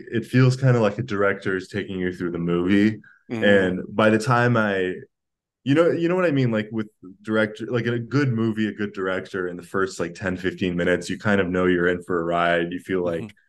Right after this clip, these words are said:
Speaker 1: the, the spell of the movie take over you, and you just, like,
Speaker 2: Yeah, yeah.
Speaker 1: relax. And, like, I kind of felt that way,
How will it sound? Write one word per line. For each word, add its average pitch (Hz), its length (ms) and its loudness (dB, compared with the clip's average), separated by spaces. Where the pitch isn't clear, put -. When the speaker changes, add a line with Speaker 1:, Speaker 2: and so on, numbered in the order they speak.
Speaker 1:
the, 95 240 -6
the 104 100 -4
spell 110 640 2
of 92 80 -4
the 92 60 -6
movie 90 420 -4
take 90 300 -4
over 90 300 0
you, 87 240 0
and 87 100 -6
you 85 100 -6
just, 82 180 -10
like, 85 180 -4
Speaker 2:
Yeah, 82 180 4
yeah. 90 260 4
Speaker 1:
relax. - 100 -6
And, 92 100 0
like, 85 260 0
I 117 140 2
kind 123 260 2
of 117 100 0
felt 98 280 4
that 90 200 2
way, 87 280 0